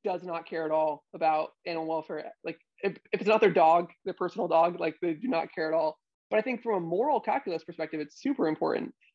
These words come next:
And so creating policy solutions that reduce animal suffering while being politically palatable is, is very important. And so I'm thinking of, like, fa-, fake meat, for example.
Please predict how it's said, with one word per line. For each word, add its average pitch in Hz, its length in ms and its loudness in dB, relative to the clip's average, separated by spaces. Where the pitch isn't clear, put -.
And 170 120 2
so 170 440 4
creating 247 560 4
policy 208 520 4
solutions 170 840 -6
that 156 100 -2
reduce 160 480 2
animal 185 300 2
suffering 208 500 -2
while 165 360 4
being 170 300 2
politically 175 320 -2
palatable 175 460 -2
is, - 180 -12
is 156 100 -10
very 156 180 0
important. 151 540 -6
And 170 80 -4
so 214 80 0
I'm 180 60 -2
thinking 226 240 -2
of, 185 80 0
like, 160 180 0
fa-, - 200 -2
fake 214 200 -2
meat, 190 200 -10
for - 140 -14
example. - 420 -18